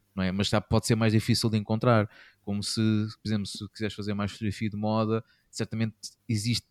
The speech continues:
milhares e milhares de pessoas com vídeos sobre isso. Ou, ou fotografia de, de rua, também haverá muita coisa. Portanto,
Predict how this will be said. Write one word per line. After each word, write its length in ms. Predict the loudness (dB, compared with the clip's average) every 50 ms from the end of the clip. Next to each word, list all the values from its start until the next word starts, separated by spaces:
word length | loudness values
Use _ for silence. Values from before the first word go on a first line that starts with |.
| _ _ -4
milhares 580 | -2 2 2 4 4 6 6 6 6 4 4 2
e 60 | 0
milhares 260 | 0 0 0 0 -2
de 60 | -4 -2
pessoas 500 | 2 4 4 6 6 4 2 0 -4 _ _ _ _ _ _ _
com 120 | -2 0
vídeos 300 | 2 2 4 2 2 2
sobre 240 | 2 2 2 4 4
isso. 300 | 2 2 0 -2 -8 -12 -12 _ -20 -20 -20 _ _
Ou, 680 | -10 -6 -4 -2 0 0 0 2 2 2 0 0 -2 -6 -8 -8 -6
ou 140 | -4 -4 -4
fotografia 500 | -4 -6 -6 -6 -6 -6 -6 -6 -6 -6
de, 160 | -8 -10 -8
de 80 | -8
rua, 340 | -6 -4 -2 0 2 0 0
também 220 | 0 -2 -4 -2 -2
haverá 160 | 0 0 -2
muita 180 | -2 -2 -2
coisa. 300 | 0 2 2 2 0 -2 -6 -12 -20 -20 _ _ -20 -20 -20 _
Portanto, 280 | _ 0 0 0 -2